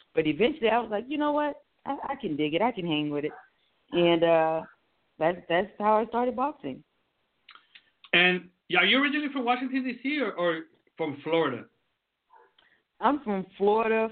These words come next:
Speaker 1: Fort Myers, Florida, actually. Shout out to the two three nine. <laughs>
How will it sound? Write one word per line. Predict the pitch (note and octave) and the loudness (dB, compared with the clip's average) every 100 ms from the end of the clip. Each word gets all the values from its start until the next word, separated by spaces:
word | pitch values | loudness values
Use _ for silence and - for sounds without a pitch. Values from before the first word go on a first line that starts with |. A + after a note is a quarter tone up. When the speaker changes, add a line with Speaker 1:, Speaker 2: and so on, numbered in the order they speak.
| A3 | -2
Speaker 1:
Fort | G#3+ F3 | -4 -2
Myers, | F#3 F3+ E3 - | -4 -4 -6 -8
Florida, | E3+ D#3+ D3 | -6 -2 -2
actually. | D3 D#3+ D#3+ C#3+ C#3 C3+ C3 | 0 -2 -4 -8 -8 -8 -4
Shout | D#3 D3+ | -2 0
out | D3 C#3+ - | 0 -2 -8
to | |
the | C3+ | -8
two | C3 D3+ C#3+ | -8 -10 -6
three | C#3+ | -6
nine. | C#3+ C#3+ D3+ D#3 E3+ _ _ - - | -4 -4 -4 -6 -8 _ _ -20 -10
<laughs> | G3+ E3 C3+ D3 C3+ | -8 -6 -6 -6 -8